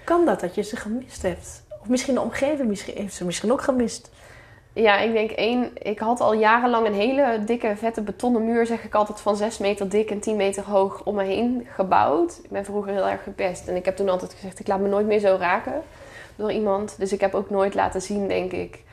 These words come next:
Speaker 2: hoe ik me echt voelde. En hulp vragen vond ik zwak. Ehm, dus de, alles ging goed. Dat vertelde ik ook tegen iedereen. "Ja, het gaat heel goed. Jens doet het hartstikke goed. Hij groeit goed."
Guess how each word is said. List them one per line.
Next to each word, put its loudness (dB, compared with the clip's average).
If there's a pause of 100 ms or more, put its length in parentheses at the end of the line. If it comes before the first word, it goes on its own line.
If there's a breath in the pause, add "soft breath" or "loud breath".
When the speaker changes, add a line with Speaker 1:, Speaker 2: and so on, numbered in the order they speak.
(380 loud breath)
Speaker 2:
hoe 0
ik -2
me -2
echt -6
voelde. 0 (240)
En -12
hulp -2
vragen -2
vond -4
ik -10
zwak. 0 (440 loud breath)
Ehm, 2 (140)
dus -2 (120)
de, -12 (160)
alles 2
ging 2
goed. 4
Dat -4
vertelde 2
ik 2
ook 4
tegen 0
iedereen. 0
"Ja, 2
het 0
gaat -4
heel -2
goed. 2
Jens 0
doet -2
het -2
hartstikke -4
goed. -2
Hij -4
groeit 0
goed." -4